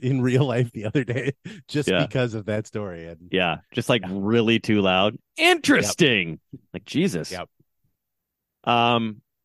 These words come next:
Speaker 2: yeah. So that's my thoughts on the, uh, on the Wolves. I know they, uh, they were, so again, we're recording this on a Friday. I believe they play tomorrow, Saturday, um, at home. Uh, so that should be a good game. And, um,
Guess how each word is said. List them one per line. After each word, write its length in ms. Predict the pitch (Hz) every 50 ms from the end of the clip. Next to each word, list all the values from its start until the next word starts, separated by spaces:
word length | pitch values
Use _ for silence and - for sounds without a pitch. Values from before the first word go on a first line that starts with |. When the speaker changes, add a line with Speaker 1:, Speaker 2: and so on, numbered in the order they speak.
| _ _ _
Speaker 2:
yeah. 260 | - 147 147 107 87 - _ _ _ _ -
So 140 | - 165
that's 280 | 143 180 190 196 - -
my 140 | 220 208 -
thoughts 480 | - 202 185 180 151 117 - - -
on 300 | - - 135 135 135 135
the, 280 | 127 139 135 135 131 131
uh, 360 | 127 123 123 123 123 123 123 -
on 160 | - 131 131
the 100 | 135 135
Wolves. 360 | 131 131 135 127 107 95 -
I 80 | 113 110
know 160 | 113 117 120
they, 200 | 120 120 117 117
uh, 520 | 117 113 113 113 110 107 110 107 104 - -
they 260 | - - 113 110 - - _ _
were, 240 | 123 113 117 117 101 98
so 240 | - - 117 110 107
again, 260 | 101 117 107 110 113
we're 80 | 110 104
recording 340 | 104 101 - 117 110 107
this 140 | 104 98 -
on 60 | 104
a 40 | 98
Friday. 320 | - - 110 101 104 104 101
I 40 |
believe 260 | 95 90 101 98 95 87
they 140 | 101 98
play 320 | - - 104 98 98 98 95
tomorrow, 500 | - - 95 92 95 92 95 101 104 104
Saturday, 720 | - - 101 95 92 92 101 95 110 104 107 107 110 113 - _ _ _ _ _ -
um, 340 | 95 98 90 87 85 87 -
at 120 | 104 104 98
home. 440 | 104 107 101 110 131 170 202 220 202 - _ _ _ _ _ _ _ _
Uh, 320 | - 98 101 101 104 101 95
so 140 | - 110 110
that 120 | 107 92
should 140 | - - 98
be 120 | 113 113
a 40 | 107
good 220 | 90 110 107 95
game. 440 | 95 104 104 110 117 123 139 147 - -
And, 320 | - 104 104 104 98 90
um, 540 | 101 95 95 92 92 92 87 90 90 90 90